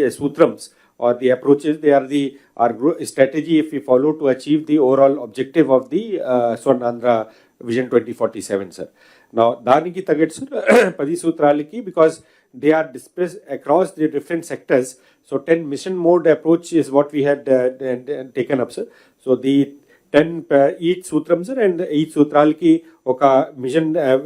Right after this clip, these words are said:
mission statement and mission, uh, uh, head అనేది లాస్ట్ టైమ్ డిసైడ్ చేయడం జరిగింది, sir. ఇలా ఈ టెన్ మిషన్స్ ఉన్నాయి, sir. So ఈ టెన్ మిషన్స్కి కూడా,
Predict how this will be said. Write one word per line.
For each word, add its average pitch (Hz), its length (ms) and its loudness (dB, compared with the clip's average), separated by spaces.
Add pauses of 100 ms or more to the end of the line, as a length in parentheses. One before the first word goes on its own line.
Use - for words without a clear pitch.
(440)
mission 147 240 2 (180)
statement 139 460 0 (380)
and 131 180 -4
mission, 151 320 -4
uh, 135 240 2 (440)
uh, 120 200 0 (140)
head 156 180 2 (440)
అనేది 151 380 -4 (120)
లాస్ట్ 139 220 0
టైమ్ 147 180 0
డిసైడ్ 139 280 0
చేయడం 135 280 0
జరిగింది, 117 360 -4
sir. 208 100 -10 (160)
ఇలా 131 160 4 (540)
ఈ - 20 -2 (180)
టెన్ 160 200 2 (140)
మిషన్స్ 143 340 -4
ఉన్నాయి, 127 280 0
sir. 165 80 -10 (460)
So 135 80 -4 (140)
ఈ 131 120 2
టెన్ 156 220 4
మిషన్స్కి 147 420 -6 (100)
కూడా, 147 200 4